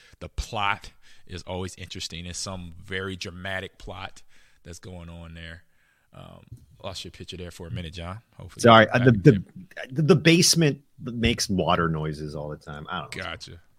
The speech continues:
Speaker 2: on,
Speaker 1: Okay.
Speaker 2: get outta
Speaker 1: So,
Speaker 2: here.
Speaker 1: yeah, no, I would say, yeah, definitely thumbs up. Check it out. I'm pretty sure that's an indie game. That is an indie game, so support 'em like everybody said here. And then for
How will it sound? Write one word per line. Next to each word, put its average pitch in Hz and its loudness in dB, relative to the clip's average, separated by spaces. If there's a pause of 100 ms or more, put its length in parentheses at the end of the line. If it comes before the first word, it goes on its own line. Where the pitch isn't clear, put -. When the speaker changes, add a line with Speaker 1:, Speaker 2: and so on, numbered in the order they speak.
(400)
Speaker 2:
on, 85 -8
Speaker 1:
Okay. 78 -12
Speaker 2:
get 78 -6
outta - -12
Speaker 1:
So, 143 -6
Speaker 2:
here. 151 -2
Speaker 1:
yeah, 87 -6
no, 104 -6
I 107 -2
would 123 -4
say, 107 -6
yeah, 95 -8
definitely 101 -8
thumbs 92 -12
up. 90 -12
Check - -12
it 87 -12
out. 90 -6 (400)
I'm 123 -12
pretty 170 -6
sure 123 -4
that's 101 -4
an 85 -10
indie 85 -10
game. 50 -18 (760)
That 110 -8
is 95 -10
an 78 -14
indie 85 -14
game, 82 -12
so - -14
support 98 -10
'em 90 -10
like 87 -12
everybody 85 -12
said 87 -8
here. 90 -12
And 85 -14
then 98 -12
for 90 -16